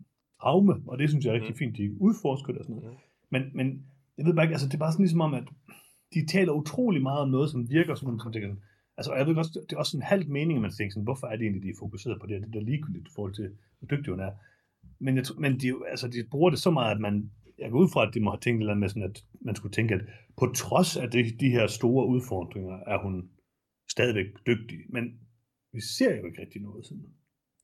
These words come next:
Speaker 2: Det er
Speaker 1: Vi ser ikke i forhold til det med stofmisbrug. Sådan noget.
Speaker 2: Nej, og så, øh, så er jeg meget sur over, øh, øh, swimmingpool-scenen. Altså, i, i min optik,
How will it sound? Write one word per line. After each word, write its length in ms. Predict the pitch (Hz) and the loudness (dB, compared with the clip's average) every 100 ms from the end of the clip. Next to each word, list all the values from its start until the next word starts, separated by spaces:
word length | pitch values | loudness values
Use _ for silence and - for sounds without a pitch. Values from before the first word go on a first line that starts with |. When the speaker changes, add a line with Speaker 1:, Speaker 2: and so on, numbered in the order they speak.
| _ _ - _ _ _ _ - | _ _ -20 _ _ _ _ -2
Speaker 2:
Det 180 | 123 113 | 2 4
er 40 | 107 | 2
Speaker 1:
Vi 40 | |
ser 200 | 104 202 | 6 6
ikke 140 | 127 107 | 6 4
i 40 | |
forhold 160 | 113 101 | 2 2
til 80 | |
det 80 | 107 | 0
med 80 | 98 | 0
stofmisbrug. 720 | - 110 - 95 - - 92 _ _ | 2 0 0 -10 -14 -16 -18 _ _
Sådan 200 | 123 120 | -18 -16
noget. 180 | 110 - _ _ _ _ _ _ - | -18 -18 _ _ _ _ _ _ -16
Speaker 2:
Nej, 160 | 104 95 - | -16 -16 -12
og 160 | 117 113 | -10 -2
så, 140 | 131 | 2
øh, 520 | 127 117 110 104 101 | 4 4 4 2 0
så 120 | - | -2
er 40 | 110 | -2
jeg 100 | 107 | 0
meget 360 | 107 107 117 113 | 0 0 0 -4
sur 260 | 120 107 | -4 -4
over, 380 | 92 92 90 92 - - | -2 -4 -8 -12 -14 -12
øh, 380 | - - - 101 92 | -10 -10 -10 -12 -14
øh, 300 | - 95 85 104 _ _ _ _ _ _ | -18 -16 -14 -16 _ _ _ _ _ _
swimmingpool-scenen. 1120 | - 117 107 101 - 87 85 85 87 95 69 - _ _ _ - | -10 -6 -6 -6 -8 -10 -10 -16 -14 -18 -20 -20 _ _ _ -18
Altså, 200 | - - 104 _ _ _ _ | -12 -12 -14 _ _ _ _
i, 100 | - - | -20 -16
i 100 | 117 | -8
min 180 | 135 117 | -4 -4
optik, 340 | 95 120 | -4 -6